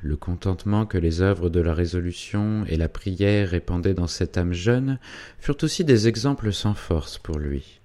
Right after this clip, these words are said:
Sans aucun sujet de remords ni de repentir, Minoret jouissait d'une sérénité parfaite. En accomplissant ses bienfaits dans l'espoir d'une moisson céleste, il se trouvait plus grand que le catholique,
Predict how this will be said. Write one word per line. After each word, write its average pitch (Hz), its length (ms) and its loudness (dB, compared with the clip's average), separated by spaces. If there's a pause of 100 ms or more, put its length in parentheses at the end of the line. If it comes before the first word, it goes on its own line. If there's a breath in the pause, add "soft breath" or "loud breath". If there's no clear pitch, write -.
(760 soft breath)
Sans 135 340 2
aucun 131 240 2
sujet 113 480 2
de 87 100 0
remords 87 500 2
ni 80 120 0
de 76 140 0
repentir, 123 920 -2 (360 loud breath)
Minoret 131 420 4
jouissait 110 460 -2
d'une 98 180 0
sérénité 113 580 -2
parfaite. - 800 -6 (320 loud breath)
En 92 140 0
accomplissant 120 760 -2
ses - 160 -6
bienfaits 101 440 -2
dans 107 100 -2
l'espoir 117 400 -2
d'une 90 180 -2
moisson 95 400 -2
céleste, 98 640 0
il 95 160 -2
se - 160 -6
trouvait 85 360 -2
plus - 260 -6
grand 120 340 -2
que 104 140 -6
le 85 120 -2
catholique, - 680 -6